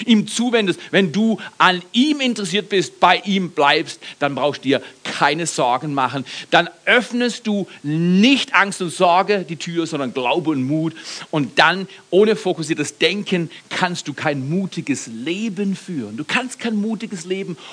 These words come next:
ohne fokussiertes Denken überhaupt nur zustande bringen. Fokus ist auf Jesus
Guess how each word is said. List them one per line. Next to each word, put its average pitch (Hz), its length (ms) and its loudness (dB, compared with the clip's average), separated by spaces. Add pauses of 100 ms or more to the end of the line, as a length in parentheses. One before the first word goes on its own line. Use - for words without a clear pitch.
(140)
ohne 196 320 2
fokussiertes 170 640 -8
Denken 143 340 -8 (1040)
überhaupt 156 320 -4
nur 135 260 -4
zustande 156 400 -12
bringen. - 220 -16 (1400)
Fokus - 760 0
ist 196 240 -2
auf 156 200 0
Jesus 180 580 -6